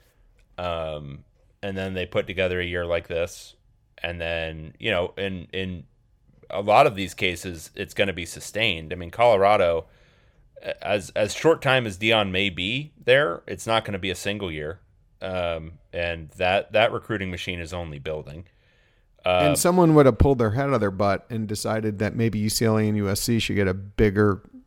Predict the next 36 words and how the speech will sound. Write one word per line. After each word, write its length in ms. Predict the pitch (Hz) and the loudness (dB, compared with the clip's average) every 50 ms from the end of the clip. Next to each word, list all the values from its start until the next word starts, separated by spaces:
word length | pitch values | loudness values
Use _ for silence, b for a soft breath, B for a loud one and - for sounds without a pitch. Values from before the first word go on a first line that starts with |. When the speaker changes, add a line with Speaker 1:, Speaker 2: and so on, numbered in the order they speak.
| _ | _
Speaker 2:
cut 160 | - - 113 107 | 0 2 4 4
of 60 | 92 | 4
the 60 | 90 | 4
pie. 480 | - - 117 117 90 82 85 95 101 - | 6 6 8 8 6 4 2 -2 -4 -6
Speaker 1:
Right. 340 | - 110 104 95 85 78 - _ _ _ - | -4 -4 -2 -2 -4 -6 -10 _ _ _ -2
Um, 520 | 107 104 104 101 98 95 92 90 90 78 - - - - | 2 4 4 4 4 2 0 -2 -4 -10 -14 -18 -8 0
but, 360 | - 107 104 101 95 87 - | 2 4 6 6 4 2 0
I 60 | 104 | -2
mean, 240 | 107 107 101 104 110 | -2 -2 -2 -2 -4
Lincoln 260 | 117 120 - 127 110 | -4 -4 -2 -2 2
Riley's 420 | 110 110 110 107 104 101 98 90 92 | 4 6 6 6 4 2 0 -2 -2
U 120 | 104 101 | 0 2
S 160 | 95 92 - - | 2 2 0 -4
C, 460 | - 107 98 95 92 92 95 95 - - | -6 -4 -4 -2 -2 -4 -6 -8 -10 -10
I 40 | |
mean, 180 | 95 92 90 92 | -8 -6 -4 -4
even 180 | 95 90 95 95 | -4 -6 -6 -6
without 300 | 87 87 101 92 87 - | -4 -2 0 0 0 0
Caleb 340 | - 92 90 90 85 80 | -2 -4 -2 -4 -4 -6
Williams, 400 | 87 87 87 85 82 80 80 78 | -6 -4 -4 -4 -6 -6 -8 -12
is 120 | 80 78 82 | -14 -14 -12
going 260 | - 87 85 85 80 | -10 -8 -8 -8 -10
to 60 | 80 | -12
be 400 | 69 82 80 78 76 76 76 - _ - | -12 -12 -12 -12 -12 -14 -16 -16 _ -14
the 120 | 90 87 | -14 -14
same 340 | - - - 85 82 85 82 | -12 -10 -10 -8 -8 -8 -8
Oklahoma 520 | 78 78 - - 82 78 82 82 82 78 | -8 -10 -10 -10 -10 -10 -8 -10 -10 -10
machine 400 | 76 78 78 - - 87 78 73 | -12 -12 -12 -12 -12 -10 -10 -12
it 100 | 73 - | -14 -12
was. 520 | - 80 82 80 73 69 69 76 - - - _ _ _ _ _ _ _ _ _ _ _ _ _ _ _ - | -8 -6 -4 -4 -4 -6 -8 -12 -14 -20 -20 _ _ _ _ _ _ _ _ _ _ _ _ _ _ _ -2
Uh, 560 | 92 92 90 85 80 78 78 73 67 67 - - - _ _ _ _ _ _ _ _ _ - - 120 | 0 2 2 2 2 2 0 0 0 -2 -4 -6 -8 _ _ _ _ _ _ _ _ _ -20 -10 -2
but 160 | - 101 - - | 0 0 2 4
Washington 580 | 107 107 107 107 - 120 113 98 - 104 92 | 6 6 6 4 2 -2 -6 -6 -6 -8 -8
State 500 | 90 - - 104 98 170 135 160 - _ _ _ _ _ _ - 110 | -8 -4 0 0 2 2 0 -2 -6 _ _ _ _ _ _ -8 -2
getting 320 | 104 101 98 98 92 90 | 0 0 2 0 0 0
right, 360 | 87 87 87 92 101 - - | 2 4 4 4 2 0 -6